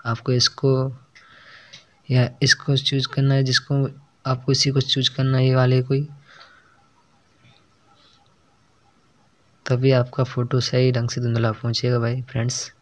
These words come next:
तो ऐसा आपको इतना रखना है, फिर apply पे click करना है आपको, फिर आपका photo धुंधला हो जाएगा।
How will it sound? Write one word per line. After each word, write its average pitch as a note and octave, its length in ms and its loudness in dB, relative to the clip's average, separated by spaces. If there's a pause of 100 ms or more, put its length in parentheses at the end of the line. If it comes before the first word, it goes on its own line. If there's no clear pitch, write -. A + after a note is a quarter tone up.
(1200)
तो B2 200 -2
ऐसा A#2+ 380 2
आपको B2 300 -2 (640)
इतना B2 240 0
रखना A#2+ 280 2
है, C#3 140 0 (580)
फिर B2+ 100 -2
apply A#2+ 280 0
पे A#2+ 160 -4
click A#2+ 300 -2
करना B2 200 0
है A#2+ 60 0
आपको, A#2+ 320 -4 (1900)
फिर A#2+ 180 -4
आपका A2+ 280 -2
photo A#2+ 360 -2
धुंधला A#2 340 2
हो A2+ 160 2
जाएगा। G#2+ 480 -4